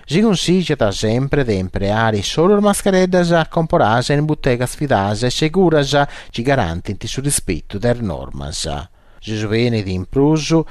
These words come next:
che è possibile a comprare vacciolette a buon prezzo in varie aziende regolari, ci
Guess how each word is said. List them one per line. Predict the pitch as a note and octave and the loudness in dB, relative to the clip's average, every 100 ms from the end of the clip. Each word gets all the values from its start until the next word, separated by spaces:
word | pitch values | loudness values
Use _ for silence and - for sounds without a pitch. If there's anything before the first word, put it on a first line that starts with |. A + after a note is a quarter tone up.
| - | -4
che | - | 0
è | G3 - | 2 2
possibile | - - - F#3 E3+ F#2+ F2+ D2+ | -2 -4 -2 0 0 -4 -6 -6
a | - | -6
comprare | - G#2+ - F#2 F#2 A2+ C3+ C#3+ | -4 -4 -2 -4 0 0 0 0
vacciolette | F#2+ - F#2+ G2 A#2+ C3 B2 | -2 -2 -2 0 0 0 0
a | A2+ F#2 | 0 -2
buon | F#2+ G2 | -4 -2
prezzo | C3 D3+ E3 - F3+ E3 - | 2 4 2 0 0 2 2
in | A2 G#2+ | -4 -4
varie | G#2 B2+ E3+ | 0 2 2
aziende | F3+ E3 E3 D#3+ D#3 E3+ | 2 2 2 2 2 2
regolari, | E3 E3+ D3+ A#2+ A#2+ B2 | 2 2 4 4 2 2
ci | A2+ C3+ | 2 0